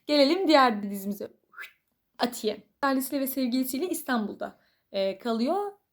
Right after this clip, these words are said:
Bir şekilde olaylar onu Göbeklitepe'ye getiriyor. Oradan itibaren gizemli olaylar başlıyor. Atiye'den aslında pek bir umudum yoktu başlamadan önce. Güzel midir diye tereddütte kalmadım değil.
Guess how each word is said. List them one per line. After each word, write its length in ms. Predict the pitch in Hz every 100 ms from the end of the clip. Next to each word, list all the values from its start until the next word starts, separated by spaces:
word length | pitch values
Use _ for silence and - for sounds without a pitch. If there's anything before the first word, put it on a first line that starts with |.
| -
Bir 60 |
şekilde 340 | 330 359 339 330
olaylar 380 | 311 311 320
onu 220 | 277 302 277
Göbeklitepe'ye 580 | 254 285 - 370 370
getiriyor. 420 | 339 349 339 339 349
Oradan 340 | 330 330 294
itibaren 500 | 240 247 240 277 370
gizemli 380 | 262 262 262 285
olaylar 520 | 247 240 220 220 208
başlıyor. 420 | 196 196 - 285 453
Atiye'den 400 | 302 - 339 339
aslında 320 | 320 311 302
pek 140 | 294 285
bir 100 | 277
umudum 380 | 277 277 269 285
yoktu 260 | 277 220
başlamadan 460 | 214 208 214 202 202
önce. 280 | 202 208 233
Güzel 340 | 214 240 240
midir 360 | 226 208 214 208
diye 260 | 262 277
tereddütte 420 | 240 233 226 -
kalmadım 500 | 233 247 208 208 277
değil. 260 | 254 240 -